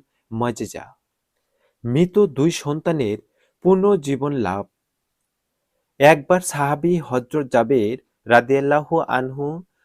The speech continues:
দয়ার নবীজি সাল্লাল্লাহু আলাইহি ওয়াসাল্লামকে ঘরে দাওয়াত করলেন।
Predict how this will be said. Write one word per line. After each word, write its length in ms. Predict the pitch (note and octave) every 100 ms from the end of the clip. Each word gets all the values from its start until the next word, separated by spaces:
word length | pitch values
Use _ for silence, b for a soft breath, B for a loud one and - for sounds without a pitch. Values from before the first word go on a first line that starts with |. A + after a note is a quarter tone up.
| -
দয়ার 460 | A2+ C3+ C#3+ E3 E3
নবীজি 600 | D3+ C3+ C#3 C3+ G2+ A#2+
সাল্লাল্লাহু 880 | - C3+ C3 B2+ A#2+ A#2+ C3+ D3+ C3+
আলাইহি 400 | G#2+ B2 B2+ B2+
ওয়াসাল্লামকে 800 | B2 - C#3 D3 C#3+ G#2 G2 B2 _ _ _ A#2
ঘরে 360 | A#2+ C#3+ E3
দাওয়াত 420 | C#3+ B2 B2+ C#3+ _
করলেন। 440 | A2+ F2+ D#2 A2+